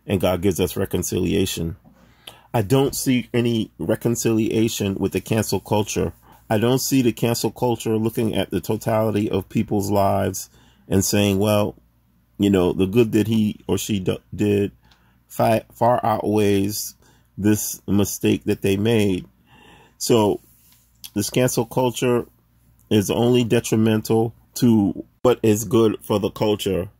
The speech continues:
Should we ignore the wrong that people do? No, I don't think so. But we should be able to respond with forgiveness and grace, and even to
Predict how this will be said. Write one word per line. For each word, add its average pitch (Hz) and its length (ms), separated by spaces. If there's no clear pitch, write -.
Should 143 300
we 143 440
ignore 127 440
the 131 100
wrong 131 460
that 131 200
people 135 520
do? 143 400
No, 120 460
I 113 100
don't 104 220
think 123 220
so. 90 320
But 101 120
we 117 140
should 143 300
be 123 180
able 107 240
to 110 140
respond 104 800
with 101 180
forgiveness 110 800
and 98 220
grace, 104 560
and 101 500
even 113 400
to 107 400